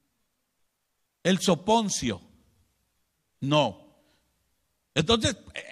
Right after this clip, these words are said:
eso nos hace que nosotros perdamos. Entonces quiere decir que la obra de la carne sobrepasa. Va, le voy a hablar otra. Eh, eh, otra obra de fe. ¿Ah?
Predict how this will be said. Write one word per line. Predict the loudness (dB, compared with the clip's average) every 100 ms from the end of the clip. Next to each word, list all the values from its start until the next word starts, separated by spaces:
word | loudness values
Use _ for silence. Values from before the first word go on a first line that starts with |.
| 4
eso | 6 6 4 -2
nos | -2 0
hace | 2 2 -2
que | -4
nosotros | -4 -2 -4 -4
perdamos. | 0 2 2 4 2 2 -6
Entonces | -8 -4 -2
quiere | 0 2
decir | 0 -2 -2
que | -2
la | 0 2
obra | 4 4 4 2
de |
la | 2 0
carne | 6 8 8 0 -6 -16 -8
sobrepasa. | 0 0 2 0 4 4 4 -2 -6
Va, | -2
le | 0
voy | 2
a | 2
hablar | 4 4
otra. | 4 2 -8 _ -20 -20 -4
Eh, | -4 -2
eh, | 0 2 2 0 -4 -4
otra | -2 0 2
obra | 2 2
de | 0
fe. | 0 -2 -6 -20 _ _ _ _ _ _ _ _ _ -20 -2 4
¿Ah? | 6